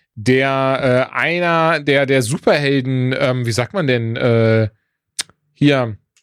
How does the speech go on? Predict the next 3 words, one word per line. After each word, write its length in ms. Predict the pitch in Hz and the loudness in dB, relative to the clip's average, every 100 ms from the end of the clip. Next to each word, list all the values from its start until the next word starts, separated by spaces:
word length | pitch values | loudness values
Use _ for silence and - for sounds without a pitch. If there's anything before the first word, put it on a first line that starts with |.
| _ _ _ _ - - | _ _ _ _ -20 -4
Näher, 640 | 127 135 160 180 143 113 - | 2 4 4 2 0 -2 -6
nee, 400 | 117 127 135 127 104 - _ - - | -2 2 2 2 -2 -10 _ -18 -2
Klamottenhersteller. 1200 | 147 147 202 - 151 135 120 - 117 107 95 | 0 2 0 0 0 0 -2 0 0 0 -2